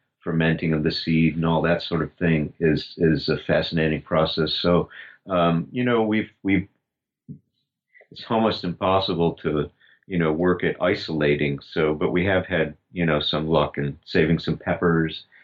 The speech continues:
that kind of thing. I think we've saved, we've saved flower seeds. I think one year we actually saved burdock. I'm not quite sure why we did that. Um, but, you know, we, we have Susan Ashworth's wonderful book about seed to seed, I think it's called.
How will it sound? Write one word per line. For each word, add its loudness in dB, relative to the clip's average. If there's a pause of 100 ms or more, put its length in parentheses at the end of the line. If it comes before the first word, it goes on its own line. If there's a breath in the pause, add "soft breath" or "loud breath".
(120)
that 0
kind 0
of 0
thing. 0
I 2
think 0
we've 2
saved, -2
we've 0
saved 2 (100)
flower 0 (220 soft breath)
seeds. 0
I 2
think -2
one 2
year 2
we 0
actually -2
saved 0
burdock. -2 (100)
I'm -8
not -2
quite -2
sure 0
why 4
we 0
did -4
that. 0 (340 loud breath)
Um, 2 (100)
but, 0
you 0
know, 2
we, 0
we 0
have 2 (260)
Susan 0
Ashworth's -2 (140)
wonderful 0
book 2
about 0
seed 0
to -14
seed, 0
I 2
think -6
it's -2
called. 2